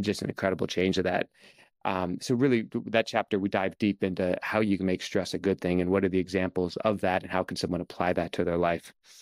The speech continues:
And the final principle is, you know, what I say is called the power of, you know, the golden U, which is basically we all, we all have an incredible ability to heal.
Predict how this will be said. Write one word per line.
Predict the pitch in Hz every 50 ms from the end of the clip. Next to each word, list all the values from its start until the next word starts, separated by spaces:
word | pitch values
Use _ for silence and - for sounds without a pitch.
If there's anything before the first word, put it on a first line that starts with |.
| - _ _ _ _ _ _ _ _ _ - _ _
And | - - 113
the |
final | 110 - 135 147 147 127
principle | - - 113 104 - 104 - 104 101 98
is, | 95 87 - - - - _ -
you | - 98
know, | 92 90 87 -
what | - 107 101
I | 98 95
say | 92 - - 98 95 90 - - _ _ -
is | 139 120 - - - -
called | - - 95 95 92
the | 90
power | - - - 92 95 95 95 92
of, | 90 87 - - - _ _ _ _ _ -
you | - 104 92
know, | 85 85 82 - - _ _ - -
the | - 101
golden | 90 - 95 98 101 92 95 92 90
U, | 90 92 92 92 90
which | 87 92 - -
is | 95 - -
basically | - 104 104 - - 104 101 - 95 92 90 87 - _ _ _ _ _ _ _ _ _ _ _ -
we | 117 113 120
all, | 127 131 135 127 - _ _ _ _ _ _ _ _ _ _ _ _ _ _ _ _ _ _ _
we | - 113 120
all | 127 127
have | 120 110 107 101 98
an | 92 92 - - _ _ _ _ _ _ _ -
incredible | - 104 - - - - - - 104 101 107 87 98 90 87 87 - _ _ _ _ -
ability | - 92 82 95 92 92 90 90 85
to | 85
heal. | - - 90 85 82 82 -